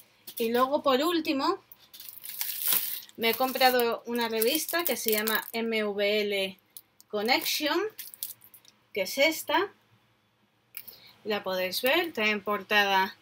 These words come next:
es especial de selfies. Valía ocho con noventa y cinco, pero nos traía un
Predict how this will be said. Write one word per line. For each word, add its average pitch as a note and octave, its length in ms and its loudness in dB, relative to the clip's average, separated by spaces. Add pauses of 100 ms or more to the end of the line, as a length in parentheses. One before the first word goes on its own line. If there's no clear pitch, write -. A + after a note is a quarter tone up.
(260)
es G#3 160 -4
especial G#3 480 -4
de F3 100 -4
selfies. D#4 800 0 (840)
Valía A#3+ 420 6
ocho D4 280 2
con C#4 180 -2
noventa B3+ 340 2
y A#3 80 6
cinco, F4 560 4
pero A3+ 220 4
nos F#3+ 240 4
traía G#3+ 420 8
un A#3+ 420 0